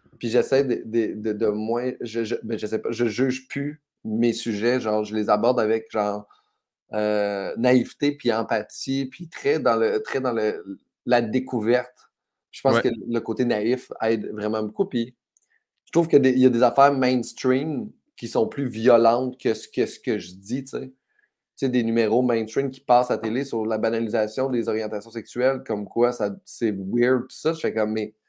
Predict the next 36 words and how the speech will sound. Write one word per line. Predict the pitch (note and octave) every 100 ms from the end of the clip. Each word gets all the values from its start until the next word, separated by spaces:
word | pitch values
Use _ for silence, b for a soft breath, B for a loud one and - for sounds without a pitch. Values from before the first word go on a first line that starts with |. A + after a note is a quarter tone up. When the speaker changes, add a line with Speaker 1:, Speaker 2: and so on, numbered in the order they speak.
| _ _ _ -
Speaker 1:
mais | B2+
ça, | B2+ F3
c'est | C#3+ G#2
pire | - C3+ D3 C#3+ -
que | - A#2+ B2 B2 -
ma | A2+ A2+ G2+
joke, | A2 B2+ B2+ - - _ -
que | A#2+ - _
le | A#2+ G#2+
monde | A2+ A#2+
font | G#2+
comme, « | G#2+ A2
C'est | A2 G#2+
rough. » | A2+ C3+
Je |
fais | A2
comme, « | G2+ G#2+
Non, |
non, | B2+
c'est, | C3 G#2 -
c'est | A#2
zéro | G#2+ A#2 A#2
rough | G#2+ A#2+
ce | -
que | A2+ G#2
je |
dis, | G2 A2+
là. | A2 G#2+
Je | -
te |
dévoile | G#2+ F2 A2+ G#2+ A#2
une | A#2
réalité, | G#2+ G#2 G2+ F#2+ G#2 G#2+
là, | G#2
tu | -
sais. » | -